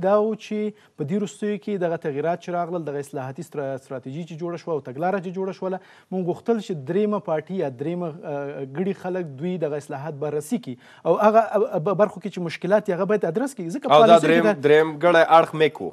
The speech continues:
Speaker 1: بالکل، بالکل. دوی سره زموږ، یعنی دا زموږ د پیشنهاد په اساس باندې دا ګزارش
Speaker 2: دا
Speaker 1: جوړیږي.
Speaker 2: پیشنهاد مو څه
Speaker 1: او
Speaker 2: ډول و؟ څنګه دا
Speaker 1: پیشنهاد
Speaker 2: پروسه
Speaker 1: زموږ همدا و
Speaker 2: تاسو
Speaker 1: چې دوی
Speaker 2: ګزارش؟
Speaker 1: باید دا ګزارش جوړ کړي. یو مسله.
Speaker 2: یعنی بودجه مو ورته ورکړه؟
Speaker 1: نه، نه، زموږ پیشنهاد دا و چې باید تحقیق وشي په دې برخه کې. بودیجه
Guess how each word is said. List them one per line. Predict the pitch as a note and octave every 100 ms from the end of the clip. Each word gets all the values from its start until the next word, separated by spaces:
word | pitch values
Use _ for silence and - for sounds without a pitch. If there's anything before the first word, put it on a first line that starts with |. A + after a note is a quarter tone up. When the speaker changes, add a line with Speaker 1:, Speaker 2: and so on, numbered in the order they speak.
| F3+
Speaker 1:
بالکل، | F3+ C4 C#4 A#3+ D#3+
بالکل. | A3+ A#3+ F3
دوی | F3 G3
سره | F3
زموږ، | D#3+ A3 B3 - F3+
یعنی | F3 E3
دا | F3+
زموږ | A3 G#3 C4
د | A3
پیشنهاد | F3 - D#3 C4
په | - G3
اساس | F#3 -
باندې | D3 C#3
دا | C3+
ګزارش | C3+ C#3 D3+
Speaker 2:
دا | E3
Speaker 1:
جوړیږي. | F#3
Speaker 2:
پیشنهاد | D#3 F#3 F#3 E3
مو |
څه | D#3 F3+
Speaker 1:
او |
Speaker 2:
ډول | C#3 G2 E2+
و؟ | F#2+
څنګه | -
دا | G3
Speaker 1:
پیشنهاد | A3 B2 - F4
Speaker 2:
پروسه | A3+ F3+
Speaker 1:
زموږ | A#3+ C#4+
همدا | G#3+ C4+
و |
Speaker 2:
تاسو | B3+
Speaker 1:
چې | A3 F#3
دوی | A3+
Speaker 2:
ګزارش؟ |
Speaker 1:
باید | G3+ E3+
دا | D#3
ګزارش | D3 D3 D3 C#3
جوړ | B2+
کړي. | - D3
یو | D3 B2
مسله. | - C3+
Speaker 2:
یعنی | C#3
بودجه | C#3+ C#3+ E3
مو | E3
ورته | D#3+ D#3+
ورکړه؟ | D3+ - C#3+ _ - A3
Speaker 1:
نه، |
نه، | A3 F#3
زموږ | G#3 B3+
پیشنهاد | A3 G3 G#3+ G#3+
دا | G#3+
و |
چې | G3+ F3+
باید | F#3+ D#3 D#3+ D#3+
تحقیق | D3 C4 -
وشي | D3+ -
په | C#3
دې | C3+ B2+
برخه | -
کې. | C#3+ C#3
بودیجه | C#3+ D#3+